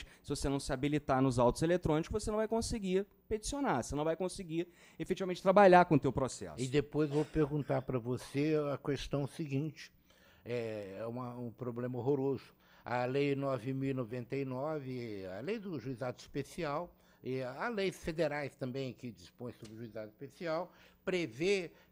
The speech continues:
Speaker 2: que o, a pessoa sem advogado possa requerer em juízo. E tem habeas corpus,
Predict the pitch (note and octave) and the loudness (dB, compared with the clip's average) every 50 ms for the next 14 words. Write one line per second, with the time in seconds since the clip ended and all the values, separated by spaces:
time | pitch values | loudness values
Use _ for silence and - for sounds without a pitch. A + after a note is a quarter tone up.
0 | _ - - F3+ D3+ D#3+ - - F3 E3+ E3 D#3 D3+ D3+ D3+ C#3 C#3 C3 - - | _ -10 -10 -8 -8 -8 -8 -6 -4 -4 -2 -2 -4 -4 -4 -4 -6 -6 -4 -4
1 | A3 C#3+ - - - F3 F#3 F3+ C#3+ - - - - - - - - B3+ C4+ C4 | -4 -4 -4 -4 -4 -2 0 0 -2 -4 -8 -14 -16 -14 2 4 6 6 6 6
2 | A#3+ G#3 C#3 D#3 D#3+ B2+ C#3+ D3 C3+ B2 C#3+ D#3+ F3+ E3+ D3+ A#2 A#2+ G#2 - _ | 2 0 0 -4 -6 -6 -6 -8 -6 -6 -6 -6 -6 -8 -8 -10 -14 -16 -18 _
3 | - - - - - E3+ E3+ D#3 - - D#3 A2 E3 E3+ - - E3 E3+ E3 D#3 | -20 -20 -18 -10 -6 -4 -4 -4 -4 -4 -4 -4 -4 -6 -4 -4 -4 -4 -2 -2
4 | D3 C#3 B2+ - - _ _ _ _ _ _ _ _ _ _ _ _ _ _ - | -2 -4 -4 -8 -14 _ _ _ _ _ _ _ _ _ _ _ _ _ _ -8
5 | B2 C3+ C3+ B2 E3 F#3+ D#3+ C#3 C3 - - - - _ _ _ _ _ _ - | -6 -4 -4 -2 -2 0 0 -2 -2 -4 -10 -20 -20 _ _ _ _ _ _ -20
6 | - - - - - - G3+ A#3 B3 B3 B3 B3 B3 A#3+ A#3 A3 - - G#3 G#3 | -20 -20 -20 -20 -10 -6 -4 -2 -2 -2 -2 -2 -2 -2 -4 -4 0 2 4 4
7 | G3 D#3+ D3+ C#3+ E3+ E3+ D#3 - - - - F#3+ E3+ E3 - - - - | 4 4 2 2 0 -4 -4 -6 -8 -4 -2 -2 -2 -2 -4 -10 -16 -20